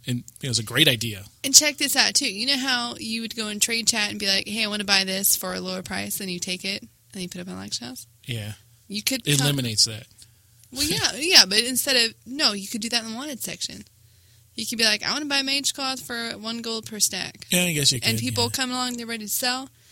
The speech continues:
Speaker 1: Yeah.
Speaker 2: They could say, "Hmm, I could put it up and hope somebody comes along and buys it soon, or I wanna sell this now. I could just give it to this guy for a lower price." And then they don't
Speaker 1: True.
Speaker 2: have to wait, and then you take it, and then you put up on the auction house on the sell part,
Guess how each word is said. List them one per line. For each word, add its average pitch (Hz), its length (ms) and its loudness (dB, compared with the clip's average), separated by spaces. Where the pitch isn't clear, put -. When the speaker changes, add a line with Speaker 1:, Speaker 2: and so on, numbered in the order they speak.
Speaker 1:
Yeah. 127 120 -2
Speaker 2:
They 254 100 2
could 262 160 -4
say, 254 140 4
"Hmm, 294 220 0
I 214 120 -2
could - 160 -6
put 196 160 -6
it 185 100 -10
up 240 420 -2
and 202 80 -4
hope 214 180 -4
somebody 196 240 -2
comes 196 240 -8
along 185 220 -6
and 180 100 -8
buys 220 300 0
it 262 140 -12
soon, 277 260 -4
or - 60 -6
I 226 100 0
wanna 302 160 -2
sell 220 160 0
this 190 160 -4
now. 208 320 -4
I 214 60 -6
could 214 100 -4
just 196 180 -2
give 185 140 -2
it 180 40 -4
to 180 40 -6
this 196 180 -6
guy 185 320 -6
for - 160 -6
a - 20 -2
lower 185 220 -6
price." - 480 -6
And 214 80 -4
then 196 80 -2
they 190 140 4
don't 254 100 8
Speaker 1:
True. - 80 8
Speaker 2:
have 208 120 2
to 208 80 -6
wait, 190 240 -6
and 220 140 -6
then 196 80 -4
you 202 140 -8
take 196 240 -4
it, 185 120 -6
and 196 80 -6
then 185 100 -4
you 220 100 -4
put 247 120 0
up 208 120 2
on 190 80 -6
the 190 80 -2
auction 190 320 2
house 185 400 -2
on 180 180 -6
the 175 360 -6
sell 214 280 2
part, 98 340 -6